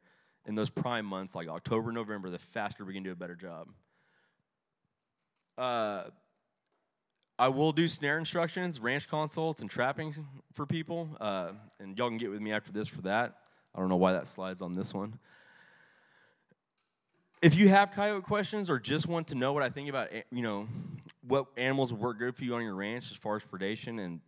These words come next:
buying from wildlife partners, give me a call. I'm always available to talk. I will answer any questions. Uh, commit to a good man-, predator management program.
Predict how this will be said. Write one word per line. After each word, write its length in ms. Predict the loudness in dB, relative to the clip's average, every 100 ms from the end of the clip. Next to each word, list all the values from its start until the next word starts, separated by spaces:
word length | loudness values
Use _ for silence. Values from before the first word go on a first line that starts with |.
| -12
buying 320 | 0 0 0
from 140 | -4
wildlife 260 | -2 -2 -2
partners, 460 | -6 -8 -10 -12 -20 _ _ -6
give 100 | -2
me 80 |
a 40 | -2
call. 360 | -2 -2 -4 _ _
I'm 160 | -6 -2
always 220 | 0 -2
available 300 | -2 -2 -2
to 60 | -6
talk. 380 | -2 -2 -4 -6
I 80 | -2
will 80 | -2
answer 300 | -2 -6 -6
any 180 | -4
questions. 640 | -4 -2 -2 -4 -6 -8 -18 _ _ -20 -20 -20 -20 2
Uh, 240 | 8 8
commit 340 | 6 0 0 0
to 140 | 2
a 60 | 2
good 240 | 4 2
man-, 460 | 2 -4 -4 -12 -2
predator 340 | 0 0 -2
management 400 | -2 -8 -10 -12
program. 400 | -10 -8 -8 -12